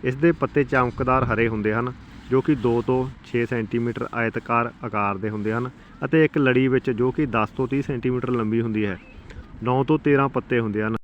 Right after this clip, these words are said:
ਇਸ ਦੇ ਫੁੱਲ ਚਿੱਟੇ, ਜਾਮਣੀ ਜਾਂ ਨੀਲੇ ਰੰਗ ਦੇ ਹੁੰਦੇ ਹਨ, ਜੋ ਮਈ ਮਹੀਨੇ ਵਿੱਚ ਆਉਂਦੇ ਹਨ ਅਤੇ ਪੱਤਿਆਂ ਤੋਂ ਪਹਿਲਾਂ ਬੇਲ ਫੁੱਲਾਂ ਨਾਲ ਲੱਦੀ ਜਾਂਦੀ ਹੈ। ਫੁੱਲਾਂ ਦੀ ਬਣਤਰ ਅਪਰਾਜਿਤਾ ਦੇ ਫੁੱਲਾਂ ਨਾਲ ਬਿਲਕੁਲ ਮਿਲਦੀ ਜੁਲਦੀ ਹੈ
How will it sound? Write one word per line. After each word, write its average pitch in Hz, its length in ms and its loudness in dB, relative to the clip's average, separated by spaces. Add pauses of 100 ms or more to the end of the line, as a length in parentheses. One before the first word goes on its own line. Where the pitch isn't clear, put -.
(420)
ਇਸ 147 160 0
ਦੇ 175 160 4
ਫੁੱਲ 160 240 4
ਚਿੱਟੇ, 160 400 2
ਜਾਮਣੀ 135 420 4
ਜਾਂ 170 140 4
ਨੀਲੇ 135 300 2
ਰੰਗ 131 180 2
ਦੇ 135 140 2
ਹੁੰਦੇ 131 240 2
ਹਨ, 139 140 0
ਜੋ 147 140 2
ਮਈ 123 280 2
ਮਹੀਨੇ 135 380 0
ਵਿੱਚ 120 200 -4
ਆਉਂਦੇ 107 240 -2
ਹਨ 123 180 -2
ਅਤੇ 131 280 -2 (520)
ਪੱਤਿਆਂ 151 320 2
ਤੋਂ 160 120 2
ਪਹਿਲਾਂ 143 380 2
ਬੇਲ 123 260 2
ਫੁੱਲਾਂ 120 340 0
ਨਾਲ 123 160 0
ਲੱਦੀ 110 260 -2
ਜਾਂਦੀ 98 320 -6
ਹੈ। 90 120 -12 (440)
ਫੁੱਲਾਂ 139 280 2
ਦੀ 160 120 4
ਬਣਤਰ 135 540 0
ਅਪਰਾਜਿਤਾ 135 500 2
ਦੇ 156 100 2
ਫੁੱਲਾਂ 120 320 0
ਨਾਲ 123 160 0
ਬਿਲਕੁਲ 117 340 -4
ਮਿਲਦੀ 110 320 -2
ਜੁਲਦੀ 117 300 -2
ਹੈ 117 160 -4